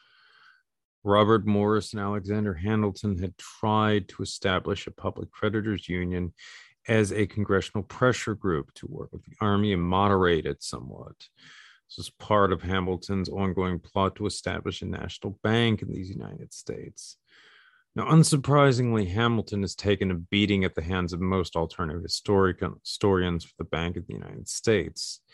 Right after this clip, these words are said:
Ellen Brown in The Web of Debt offers a more nuanced take at what Hamilton and some of these other figures were attempting.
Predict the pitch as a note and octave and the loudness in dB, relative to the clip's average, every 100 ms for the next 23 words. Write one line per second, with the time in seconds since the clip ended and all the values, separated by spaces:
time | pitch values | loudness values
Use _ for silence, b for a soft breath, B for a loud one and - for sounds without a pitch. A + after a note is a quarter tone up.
0 | B B B B B B B _ C3+ D#3+ | B B B B B B B _ 6 10
1 | D#3 A#2 A2 A#2 A#2 A2+ A2 G2+ - G#2 | 10 8 6 6 6 6 4 2 -2 -2
2 | G2+ F#2+ G#2 G#2+ G2+ E2+ F2 G2 F#2 F2 | -2 0 4 4 4 -2 0 2 2 -2
3 | _ F#2+ F#2 G2 F2+ F#2+ G#2 G#2+ A2 G#2+ | _ -4 -4 -4 -4 -2 0 0 2 2
4 | G2+ A1 G2 G2+ G2 F2 E2 D#2+ - - | 0 -2 -2 2 2 2 0 -4 -10 -4
5 | G2 F#2 F#2+ G2 E2 - F#2+ F2 E2+ - | -2 -2 -2 0 0 -2 -2 -2 -2 -4
6 | F#2+ F#2 - G2 F#2+ E2+ F2+ - D#2+ D#2 | -2 -2 -2 -2 0 -2 -4 -4 -4 -4
7 | - D2+ C2+ - A#1+ - - - C3 - | -6 -6 -6 -8 -10 -10 -6 0 0 0
8 | - B1 - | -6 -8 -16